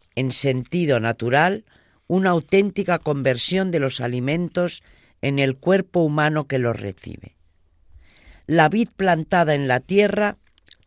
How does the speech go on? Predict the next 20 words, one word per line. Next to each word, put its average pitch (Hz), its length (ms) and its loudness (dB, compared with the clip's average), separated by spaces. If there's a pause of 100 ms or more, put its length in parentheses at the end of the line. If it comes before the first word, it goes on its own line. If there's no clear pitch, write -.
(120)
trae 104 260 2
frutos, 160 720 -2 (400)
y 156 140 2
el 147 120 2
grano 165 340 2
de 170 120 0
trigo 170 440 -2
sembrado 120 800 -4 (300)
y 131 140 -4
deshecho 180 720 -4 (640)
resucita 170 960 -4 (440)
multiplicado 156 1000 -4
a 131 80 -2
su - 180 -8
tiempo 170 640 -4 (680)
por 139 200 0
el 131 120 0
Espíritu 156 720 -4
de 113 140 -4
Dios. 90 440 -10